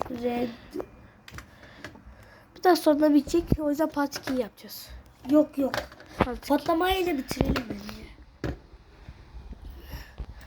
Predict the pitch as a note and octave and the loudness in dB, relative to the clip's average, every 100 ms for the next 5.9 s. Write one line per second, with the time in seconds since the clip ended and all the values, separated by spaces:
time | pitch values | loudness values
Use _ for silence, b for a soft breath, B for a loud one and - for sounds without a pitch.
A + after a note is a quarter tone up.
0 | b b b b - - E4+ D#4+ D#4+ E4+ | b b b b -20 -2 2 2 2 4
1 | D#4 C4 A#3 - D4 D4 - - - C#4+ | 4 2 -2 2 2 2 -2 -14 -4 0
2 | C#4 A3+ - A#3+ B3+ - - - - - | 2 0 -2 -4 -2 -4 -6 2 2 4
3 | A3+ D4 E4 D4+ C4 A3 - B B B | 4 6 8 6 4 -2 -8 B B B
4 | - C#4 - E4 F4 F#4 F4+ E4 C#4+ - | -6 -6 0 2 4 4 4 4 2 0
5 | F4+ G4 - D#4+ D#4 B3+ - - - | 0 -2 -2 4 4 4 -4 -16 -20